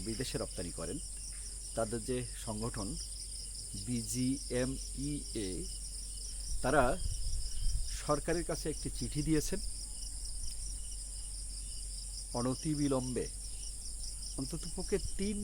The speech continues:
মাসের জন্যে ভারত বাংলাদেশের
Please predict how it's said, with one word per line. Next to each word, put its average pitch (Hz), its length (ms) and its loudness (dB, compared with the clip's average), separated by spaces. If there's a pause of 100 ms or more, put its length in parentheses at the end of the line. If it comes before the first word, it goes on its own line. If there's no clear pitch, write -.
মাসের 185 400 0
জন্যে 87 320 -2 (1160)
ভারত 143 340 4
বাংলাদেশের 143 680 4